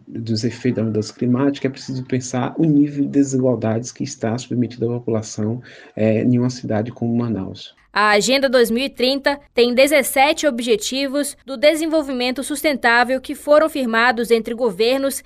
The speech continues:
Speaker 2: e a sociedade civil e que tem tópicos como a erradicação da pobreza,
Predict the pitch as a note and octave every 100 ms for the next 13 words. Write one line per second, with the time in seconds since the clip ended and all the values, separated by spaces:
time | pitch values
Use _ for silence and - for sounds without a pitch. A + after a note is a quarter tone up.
0 | - A#3 A#3+ D4 D4+ D#4+ A3+ B3+ B3+ D4+
1 | D#4 C4 G#3 F3+ E3 _ D4+ F4 F4 F4
2 | - C#4 C#4+ - D#4 D4+ - B3 B3+ D4
3 | D#4 D#4 - - A#3 - C#4+ D4+ A3+ -
4 | A3+ A#3 A#3+ A#3+ B3+